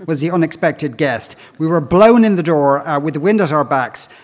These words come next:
The staff were great and helped with the photo session, as you couldn't stand still outside. It was a Theresa Mannion moment long before weather reporters had to stand out in the weather." Crikey, that's a, a, a hell of a memory.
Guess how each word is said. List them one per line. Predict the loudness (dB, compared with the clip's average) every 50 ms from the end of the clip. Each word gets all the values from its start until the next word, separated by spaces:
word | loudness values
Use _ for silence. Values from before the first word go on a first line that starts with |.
| _ _
The | -12
staff | -6 0 2 4 4 2 2
were | 0 -2
great | 0 0 0 0 0 0 -2
and | -4 -4
helped | -2 -4 -4 -6 -8
with | -12 -12
the | -6
photo | -4 -2 -2 -2 -2
session, | -4 -4 -2 -4 -4 -2 -4 -4
as | -4 -4 -6
you | -8
couldn't | -8 -8 -8 -8 -10
stand | -6 -4 -2 -2 -2 -4 -4
still | -4 -6 -4 -4
outside. | -4 -6 -6 -6 -2 -2 -2 -2 -2 -6 -10 -14 -18 -20 -20 _ _ _ -6
It | -6 -4
was | -4 -4 -6
a | -6
Theresa | -6 -2 0 0 0 0 0 0
Mannion | 2 2 2 2 2 0 0
moment | 0 0 0 0 0 -2 -2
long | -2 0 0 0 0 0
before | -2 -2 -2 -2 -4 -2 -2
weather | -4 -4 -6 -8
reporters | -10 -10 -8 -6 -6 -6 -6 -6 -8 -8
had | -10 -10 -10
to | -12
stand | -6 -4 -4 -2 -2 -4
out | -4 -6 -6
in | -6 -6 -6
the | -6
weather." | -6 -6 -6 -8 -12 -16 -18
Crikey, | -12 -10 -10 -10 -10 -12 -14 -14
that's | -14 -14 -12 -12
a, | -10 -10 -10 -10 -10 -10 -12 -10 -10
a, | -10
a | -8
hell | -8 -8 -8
of | -8 -8
a | -10 -8
memory. | -8 -8 -8 -8 -8 -12 -12